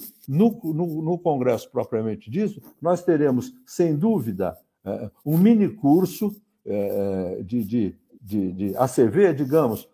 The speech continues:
para todas as pessoas interessadas em começar a conhecer em maior profundidade a, a ferramenta. E eu previno:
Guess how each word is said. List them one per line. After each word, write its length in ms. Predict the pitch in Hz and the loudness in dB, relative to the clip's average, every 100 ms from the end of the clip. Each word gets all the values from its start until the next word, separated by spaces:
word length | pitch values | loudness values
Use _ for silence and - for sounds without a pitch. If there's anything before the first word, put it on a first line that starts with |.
| _ | _
para 220 | 147 147 139 | -2 -2 0
todas 480 | 208 202 180 160 - _ | 2 2 0 -2 -14 _
as 160 | 139 - | -6 -2
pessoas 400 | 151 - 156 135 | -2 0 -2 -2
interessadas 1040 | 147 156 180 143 - 180 175 117 104 - - 139 | -2 2 2 2 0 2 4 2 -2 -6 -12 -6
em 180 | 143 135 - - | -6 -6 -18 0
começar 480 | 180 175 147 - 180 | 2 2 0 2 0
a 60 | |
conhecer 420 | 180 160 135 - | 2 0 0 0
em 80 | 147 | -2
maior 300 | 139 147 170 | 0 0 0
profundidade 960 | 165 143 - 135 117 135 143 104 90 85 _ _ | 0 -6 -6 -6 -2 0 2 0 -4 -12 _ _
a, 380 | - 101 104 104 | -12 -10 -8 -8
a 20 | |
ferramenta. 720 | 110 120 107 98 151 170 - - - - | -4 -4 -2 -2 0 -2 -4 -10 -10 2
E 80 | 165 | 6
eu 240 | 185 202 - _ 151 - | 6 4 -4 _ -12 2
previno: 640 | 254 190 202 143 98 | 4 8 6 6 2